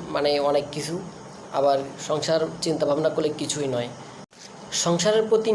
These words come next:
নিজের দায়িত্ব কর্তব্যটা খুঁজে বের করতে হবে এবং সেই দায়িত্ব এবং কর্তব্যটা সেটাই করে যেতে হবে। তো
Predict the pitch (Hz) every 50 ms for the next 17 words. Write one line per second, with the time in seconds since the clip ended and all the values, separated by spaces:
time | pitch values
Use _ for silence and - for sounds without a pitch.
0 | 196 190 175 180 185 170 156 - 165 165 165 165 - - 185 180 - - 170 165
1 | - - 165 147 - - 156 156 160 170 165 - - - - - - - - -
2 | - - 170 160 180 165 170 170 - 175 175 170 - 202 190 190 202 208 - -
3 | - - 151 165 170 165 - - 180 175 156 147 143 143 139 - - 160 151 165
4 | 170 165 - 156 - - - 147 151 - 139 - - - - 147 - 151 156 156
5 | 147 135 127 123 127 127 123 123 127 131 - - - - - - - - - -
6 | - - - - -